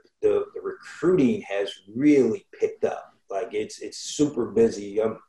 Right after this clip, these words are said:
you know, from the time I wake up, I'm on my phone to the time I lay down and just say, "Enough is enough. I gotta go to sleep."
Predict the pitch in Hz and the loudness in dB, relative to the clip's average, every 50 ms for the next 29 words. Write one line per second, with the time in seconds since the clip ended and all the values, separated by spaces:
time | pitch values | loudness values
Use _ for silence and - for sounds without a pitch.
0 | _ _ _ _ _ _ - - 110 110 107 - - 110 101 98 - - - 123 | _ _ _ _ _ _ -4 0 0 0 2 4 2 2 2 2 -4 -4 -2 0
1 | 127 131 127 127 120 117 110 117 120 113 113 - - 127 120 113 - - - 98 | 2 4 4 4 4 4 6 6 6 6 6 6 4 4 4 2 0 -2 -8 -10
2 | 95 107 113 113 117 117 113 107 - - - - 117 117 117 117 117 113 - 113 | -6 -2 0 2 2 4 4 2 0 0 0 2 4 6 6 6 4 4 4 4
3 | 104 - - - - 110 120 123 117 117 110 107 107 107 113 113 110 110 110 113 | 2 2 2 -4 -2 0 0 2 2 2 2 2 4 6 6 6 6 4 2 0
4 | 120 117 117 113 107 107 104 104 101 - 113 104 - - - 113 110 107 104 - | 2 2 2 2 2 0 -2 -4 -4 -2 -2 -2 0 4 6 8 8 8 6 4
5 | - _ _ _ _ - 98 95 110 113 107 - 113 104 101 107 104 107 107 107 | -2 _ _ _ _ -8 -6 -2 0 0 0 2 2 2 4 4 4 4 2 2
6 | - 107 98 107 107 104 98 101 104 95 - - - - 135 135 123 113 120 - | 0 0 2 2 2 2 4 2 2 0 0 -4 -2 2 4 4 4 4 0 -8